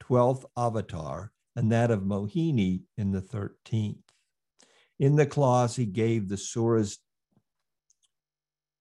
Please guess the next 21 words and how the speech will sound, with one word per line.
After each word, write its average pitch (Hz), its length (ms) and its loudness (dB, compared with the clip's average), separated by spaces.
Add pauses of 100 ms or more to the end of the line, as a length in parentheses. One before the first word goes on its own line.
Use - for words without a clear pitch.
(1000)
Suras 139 520 2
to 110 100 -2
drink, 113 580 0
the 107 100 -4
word 110 400 2
nectar, 110 760 -4
Suda, 120 720 -4 (540)
should 151 280 0
be 127 200 4
added 110 460 0 (260)
to 135 60 -6
complete 127 480 0
the 113 100 -6
sense. - 760 -6 (1300)
In 120 160 4
which 135 220 4
form 156 500 2
did 151 220 -4
he 143 160 0
do 151 240 -2
so? 180 520 -4